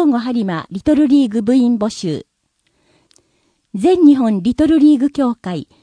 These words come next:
関西連盟所属の公式野球チームです。対象、小学生。活動日時、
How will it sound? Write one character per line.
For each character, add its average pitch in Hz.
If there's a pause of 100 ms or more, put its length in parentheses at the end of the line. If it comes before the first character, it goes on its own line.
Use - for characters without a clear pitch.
(120)
関 311
西 311
連 269
盟 208
所 208
属 220
の 196
公 294
式 -
野 262
球 254
チ 262
ー 214
ム 185
で 147
す。 - (800)
対 302
象、 269
小 294
学 269
生。 160 (520)
活 277
動 339
日 285
時、 170